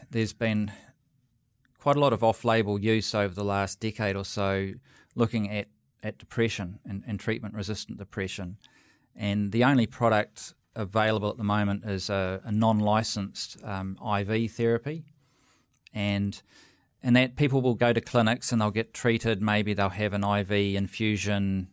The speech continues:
once a month, and that, you know, alleviates the symptoms for them. Uh, but it's all anecdotal. There's no, there's no clear statistics to say, "Yeah, this really does work," or it's just a placebo effect.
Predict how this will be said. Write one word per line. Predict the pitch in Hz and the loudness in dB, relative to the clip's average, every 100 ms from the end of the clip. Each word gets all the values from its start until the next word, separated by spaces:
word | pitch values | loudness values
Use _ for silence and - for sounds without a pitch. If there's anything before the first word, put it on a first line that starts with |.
| _ _ - | _ _ -6
once | 107 110 113 | -4 -2 -2
a | |
month, | 101 101 101 - - _ - - _ - | 2 2 0 -8 -20 _ -20 -20 _ -8
and | 101 101 101 98 - _ | -4 -2 -2 -4 -8 _
that, | 117 113 _ _ _ | -4 -4 _ _ _
you | 117 | -6
know, | 104 113 | -6 -4
alleviates | 107 113 113 104 104 | 2 4 4 2 0
the | - | -4
symptoms | - 120 110 98 - | -6 -4 -4 -6 -6
for | 95 | -4
them. | 107 101 87 - _ _ - | -2 -2 -6 -12 _ _ -14
Uh, | 90 90 90 _ | -10 -10 -12 _
but | - 107 | -4 -4
it's | - | -2
all | 127 110 104 | 0 2 2
anecdotal. | 107 101 110 95 95 95 | 0 -2 -2 -2 -2 -6
There's | 90 95 - | -8 -4 0
no, | 107 101 98 - - - _ | 2 2 0 -8 -20 -20 _
there's | 107 | 0
no | 127 107 | 2 2
clear | - 117 110 | 2 4 6
statistics | 101 - - 120 - 107 - | 4 -2 0 0 0 -6 -8
to | - | -10
say, | 98 107 98 | -6 0 2
"Yeah, | 98 101 98 | 2 0 -2
this | 110 - - | -4 -6 -2
really | 107 107 98 | 0 2 0
does | 101 101 - | 0 0 -2
work," | 104 101 104 - | -2 0 -2 -4
or | 98 | -8
it's | 92 | -8
just | 104 - | -10 -14
a | |
placebo | - 95 - 101 98 92 | -14 -10 -4 -2 0 -2
effect. | 90 - 98 - - | -2 -4 -6 -6 -18